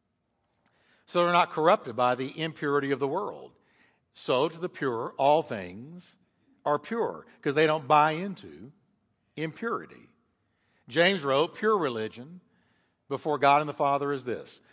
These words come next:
to visit the fatherless and the widows in their affliction, and to keep oneself unspotted from the world." The world's always trying to stain you, dirty you, uh, corrupt you,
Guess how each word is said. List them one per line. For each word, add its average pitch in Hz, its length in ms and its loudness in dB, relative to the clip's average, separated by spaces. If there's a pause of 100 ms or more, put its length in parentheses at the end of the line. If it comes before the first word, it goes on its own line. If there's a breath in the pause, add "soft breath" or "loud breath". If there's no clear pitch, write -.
(140 soft breath)
to 127 120 -8
visit 160 260 -6
the 139 80 -14
fatherless 151 500 0
and 135 80 -8
the 117 60 -4
widows 143 340 -4
in 135 80 -10
their 131 160 -4
affliction, 160 580 -14 (420 soft breath)
and 131 140 -6
to 123 60 -6
keep 180 360 -8
oneself 151 720 -2 (100)
unspotted 135 1300 -8 (580)
from 120 180 -10
the 117 100 -8
world." 78 540 -12 (1000)
The 156 60 -8
world's 175 240 0
always 156 340 0
trying 107 320 -6
to 98 80 -12
stain 107 520 -10
you, 65 320 -20 (1400)
dirty 143 320 0
you, 85 400 -14 (960)
uh, 104 320 -8
corrupt 139 560 -6
you, 65 440 -20